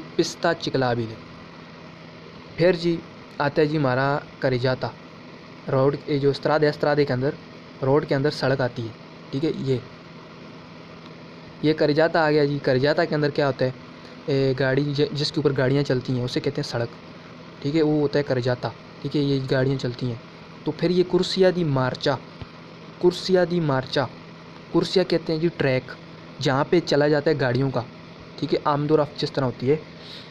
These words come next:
गाड़ियाँ चलती हैं वो, तो म-, कुर्सिया हो गया ट्रैक, मार्चा कहते हैं चलना, किसका चलना, गाड़ियों का चलना, कुर्सिया दी मार्चा चलने का, गाड़ियों के चलने वाला ट्रैक, ठीक हो गया। ये अंदर जो हैं दो ट्रैक हैं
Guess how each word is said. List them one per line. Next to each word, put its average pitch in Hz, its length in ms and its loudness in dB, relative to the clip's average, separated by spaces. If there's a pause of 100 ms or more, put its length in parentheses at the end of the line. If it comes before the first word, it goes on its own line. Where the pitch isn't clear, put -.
(180)
गाड़ियाँ 139 280 2
चलती 135 320 0
हैं 135 160 0 (560)
वो, 135 160 4 (480)
तो 147 120 4
म-, 139 180 0 (220)
कुर्सिया 165 300 2
हो 160 80 6
गया 156 120 4
ट्रैक, 147 340 2 (300)
मार्चा 127 340 0
कहते 143 200 0
हैं 143 80 0
चलना, 120 280 -2 (220)
किसका 175 180 0
चलना, 151 300 2
गाड़ियों 131 320 0
का 127 60 0
चलना, 117 300 -6 (120)
कुर्सिया 160 240 0
दी 160 80 -4
मार्चा 151 340 0
चलने 135 280 0
का, 127 140 -8 (420)
गाड़ियों 143 260 2
के 151 60 0
चलने 131 260 0
वाला 127 200 0
ट्रैक, 113 260 -6 (680)
ठीक 147 120 2
हो 156 120 6
गया। 151 120 4
ये 147 180 2
अंदर 143 200 2
जो 143 140 6
हैं 135 180 2
दो 131 200 4 (180)
ट्रैक 123 260 0
हैं 113 100 -8